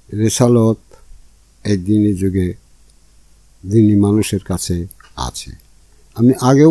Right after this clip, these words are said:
বলেছিলাম যে এই দিনী যুগের যত মানুষ এই মানব জন্মে আসে,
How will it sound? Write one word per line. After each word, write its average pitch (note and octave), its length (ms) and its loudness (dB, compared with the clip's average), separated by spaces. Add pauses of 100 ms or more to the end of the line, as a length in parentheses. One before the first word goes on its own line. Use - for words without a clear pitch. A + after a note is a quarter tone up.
(120)
বলেছিলাম C3 520 2 (420)
যে A2 140 -2
এই A#2 60 0 (140)
দিনী D3 240 6 (100)
যুগের A#2+ 340 2 (560)
যত A2+ 260 -4 (260)
মানুষ A2 340 2 (480)
এই G#2 80 -2 (140)
মানব G#2+ 280 0 (120)
জন্মে G#2 380 -2 (280)
আসে, F#2+ 260 0